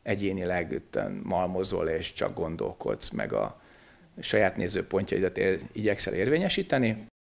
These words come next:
Kell egy olyan csoport, ahol az egész működés a párkapcsolat minőségére rálátást biztosít. Több szem többet lát.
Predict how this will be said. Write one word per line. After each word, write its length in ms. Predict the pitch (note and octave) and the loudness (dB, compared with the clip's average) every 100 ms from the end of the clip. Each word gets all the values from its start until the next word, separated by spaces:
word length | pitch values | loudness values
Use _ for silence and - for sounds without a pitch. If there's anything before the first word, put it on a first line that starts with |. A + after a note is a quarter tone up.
| - | 8
Kell 260 | A#3 G#2+ | 10 12
egy 180 | G2+ G#2 | 8 6
olyan 300 | A#2 E2+ E2 | 6 4 2
csoport, 600 | - D3+ G3+ G#3+ - - - - - - | 2 6 10 10 8 -2 -18 -20 0 12
ahol 300 | F#3+ D#3 B2 | 12 12 12
az 140 | A#2 | 10
egész 340 | B2+ A#2 G2 | 8 6 4
működés 880 | - D#3+ F3+ C#3 B2 A2+ A2 - - - - | 6 4 6 6 10 10 8 2 -2 -12 -12
a 80 | |
párkapcsolat 720 | - B2+ F3+ E3+ C#3 - F#2+ | 6 8 8 6 2 2 0
minőségére 1080 | A2 C3+ D3 - C3+ A#2+ A#2 A2 G#2 G2+ - - _ _ _ | 2 2 4 4 4 6 4 6 6 4 -2 -20 _ _ _
rálátást 800 | A2 C3+ B2+ A#2 - G2+ F#2+ G2+ | 8 10 10 8 4 0 0 -2
biztosít. 840 | G2 - - - - E2 D2 - - - _ _ _ _ _ _ _ - | -2 -2 -2 -2 -2 -2 -2 -8 -18 -20 _ _ _ _ _ _ _ 6
Több 180 | E3 E3 | 6 8
szem 220 | C#3 A#2+ | 6 4
többet 440 | A2+ F2+ F2+ G2+ | 2 2 2 0
lát. 340 | - - - | -2 -6 -8